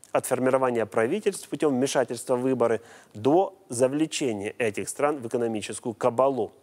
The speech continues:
В случае с Арменией и Азербайджаном еще и показательные попытки их помирить.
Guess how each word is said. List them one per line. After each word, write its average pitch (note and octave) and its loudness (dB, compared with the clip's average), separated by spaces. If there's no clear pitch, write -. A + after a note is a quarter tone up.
В - -16
случае G3+ 2
с - -2
Арменией C#3+ 4
и - -4
Азербайджаном A#2 0
еще A2+ -2
и C#3+ 2
показательные C3 2
попытки A#2+ -2
их G2 -10
помирить. D3 2